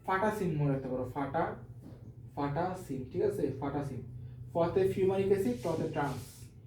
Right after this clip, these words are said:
টতে ট্রান্স, ঠিক আছে? টতে ট্রান্স। এটা তো সিস। আর সতে সিস, মতে ম্যালিক অ্যাসিড। অনেকভাবে মনে রাখা যায়। এবং কোনটা পানির সাথে অ্যানহাইড্রাইড গঠন করে? মনে রাখবা, আমাদের পানির সাথে অ্যানহাইড্রাইড গঠন করে ম্যালিক অ্যাসিড।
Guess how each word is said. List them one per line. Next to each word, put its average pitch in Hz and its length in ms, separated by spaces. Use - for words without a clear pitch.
টতে 147 280
ট্রান্স, - 420
ঠিক 208 100
আছে? 190 220
টতে 147 320
ট্রান্স। 156 300
এটা 139 160
তো 147 60
সিস। 131 120
আর 139 180
সতে 180 540
সিস, 220 380
মতে 165 260
ম্যালিক 139 300
অ্যাসিড। 123 260
অনেকভাবে 175 500
মনে 143 120
রাখা 127 220
যায়। 120 180
এবং 208 320
কোনটা 214 360
পানির 202 280
সাথে 214 240
অ্যানহাইড্রাইড 190 840
গঠন 139 260
করে? 120 240
মনে 180 320
রাখবা, 147 500
আমাদের 185 480
পানির 190 300
সাথে 160 480
অ্যানহাইড্রাইড 175 680
গঠন 147 220
করে 160 220
ম্যালিক 123 240
অ্যাসিড। 117 320